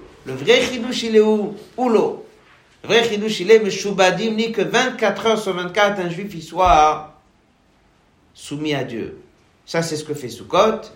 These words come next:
Ça, c'est pas sur la Nukuda de Hakel, que le Rabbi dit dans cette lettre, que le Rabbi écrit aux enfants. Il dit que toute leur journée, toute leur vie, elle doit être soumise à cette Emouna. C'est pour ça qu'on va au Beth Amikdash,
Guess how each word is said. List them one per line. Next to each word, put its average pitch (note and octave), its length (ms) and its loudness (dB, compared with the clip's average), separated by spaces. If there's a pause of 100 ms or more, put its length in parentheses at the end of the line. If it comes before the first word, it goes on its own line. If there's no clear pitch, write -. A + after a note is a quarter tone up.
(260)
Ça, - 140 -8
c'est F3+ 140 -8
pas F3 160 -2
sur D#3+ 140 -6
la D#3+ 100 -4
Nukuda E3+ 420 -4
de F#3 60 -2
Hakel, F3+ 440 0
que C#3+ 60 -8
le C3 60 -6
Rabbi D3 240 -4
dit E3+ 120 -8
dans D#3 120 -6
cette - 220 -10
lettre, F3 280 0
que - 40 -16
le C3 60 -6
Rabbi C#3+ 180 -4
écrit C#3 220 -8
aux D3 120 -4
enfants. E3+ 480 -2 (320)
Il A#2 100 -12
dit G#3 140 -8
que F3 100 -4
toute D4 440 -6
leur C4+ 180 2
journée, F#3 380 -2
toute G#3+ 180 -8
leur E3+ 180 2
vie, A3 340 -6 (320)
elle C3+ 140 -4
doit G#3 120 2
être G3+ 160 4
soumise G3 300 -4
à F#3 80 2
cette E3 220 -4
Emouna. D3 460 -2 (1000)
C'est - 260 -20
pour - 80 -20
ça D#3+ 100 -2
qu'on D#3 120 -4
va D#3+ 120 0
au D#3 40 0
Beth D3 160 -2
Amikdash, C3 680 -2